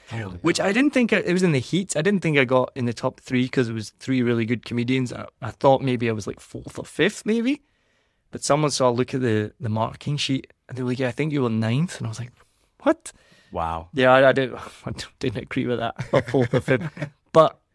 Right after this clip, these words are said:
Speaker 2: I still think if, I don't know if and when there will be another comedy competition, but I've still thought about doing that.
Speaker 1: That's ballsy.
Speaker 2: It is ballsy, and I thought that at the time, it's really ballsy.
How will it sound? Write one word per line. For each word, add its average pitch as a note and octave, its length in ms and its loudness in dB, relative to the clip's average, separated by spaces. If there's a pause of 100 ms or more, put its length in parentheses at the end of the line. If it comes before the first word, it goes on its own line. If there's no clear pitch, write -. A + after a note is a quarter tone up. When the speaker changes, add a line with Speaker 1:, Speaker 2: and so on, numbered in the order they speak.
(180)
Speaker 2:
I F3 80 2
still C4 240 2
think A3 180 2
if, - 320 -4
I C#3+ 80 -4
don't D#3+ 180 2
know C3 120 2
if - 200 -8
and B2 120 -6
when A#2+ 120 -2
there A#2 80 -2
will A2 120 -2
be A#2+ 160 0
another A#2+ 280 0
comedy A#2 340 -6
competition, A#2+ 500 -8
but - 100 -8
I've G#2+ 100 -12
still D#3 240 -4
thought C#3+ 400 -2
about B2+ 340 0 (380)
doing C3 380 2
that. A2+ 380 -2 (320)
Speaker 1:
That's G#2+ 180 0
ballsy. F#2+ 440 -2 (140)
Speaker 2:
It D#3+ 100 2
is F3 160 4
ballsy, G3 360 6
and D#3 120 4
I D#3 40 4
thought F3+ 260 6
that F3+ 100 6
at D3+ 60 0
the D3 80 -2
time, D#3+ 240 0
it's - 200 -8
really E3+ 540 2
ballsy. G#3 540 0